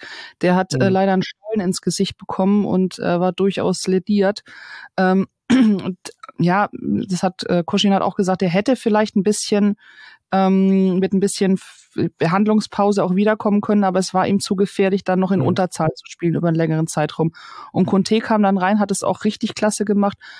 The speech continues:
Speaker 1: Dann haben sie auch noch mal ein bisschen was verschoben und wollten auch noch ein bisschen mehr verschieben mit Aidini und Conte, dass da noch,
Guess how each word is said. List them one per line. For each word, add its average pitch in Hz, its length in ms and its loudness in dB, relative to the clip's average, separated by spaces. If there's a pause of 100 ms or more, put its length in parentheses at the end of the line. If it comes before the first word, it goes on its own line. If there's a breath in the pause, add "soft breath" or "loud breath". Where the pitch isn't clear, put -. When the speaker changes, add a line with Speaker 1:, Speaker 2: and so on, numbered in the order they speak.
(220 loud breath)
Speaker 1:
Dann 185 180 2
haben 240 120 6
sie 233 160 0
auch 247 140 2
noch 233 140 4
mal 190 140 4
ein 180 80 2
bisschen 180 280 -2
was 180 160 -2
verschoben 202 640 2
und 185 200 2
wollten 226 360 2
auch 220 140 2
noch 220 100 4
ein 208 60 -2
bisschen 202 300 -2
mehr 196 160 2
verschieben 226 480 0
mit 196 140 2
Aidini 208 480 0
und 196 140 -2
Conte, 202 360 0
dass 202 200 0
da 185 160 0
noch, 190 260 -2